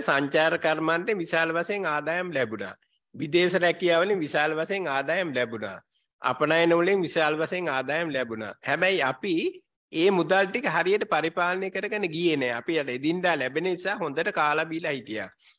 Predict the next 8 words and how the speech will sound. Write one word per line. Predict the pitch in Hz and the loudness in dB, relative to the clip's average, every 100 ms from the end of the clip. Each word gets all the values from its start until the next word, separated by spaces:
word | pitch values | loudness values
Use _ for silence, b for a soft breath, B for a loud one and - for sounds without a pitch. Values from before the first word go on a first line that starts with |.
| _ - | _ -4
හැබැයි | 151 185 185 | 2 4 4
අපිට | 170 185 | 4 2
හොඳ | 180 165 170 | 2 2 2
මූල්‍ය | 151 151 175 | 0 0 0
පරිපාලනයක් | 175 143 135 143 147 151 156 147 | 0 0 0 0 0 0 -2 -4
තිබ්බනම් | 139 135 139 170 214 147 | -10 -6 -2 0 0 0
මේ | 135 147 | 0 0
වාගේ | 160 165 170 185 | 0 0 0 0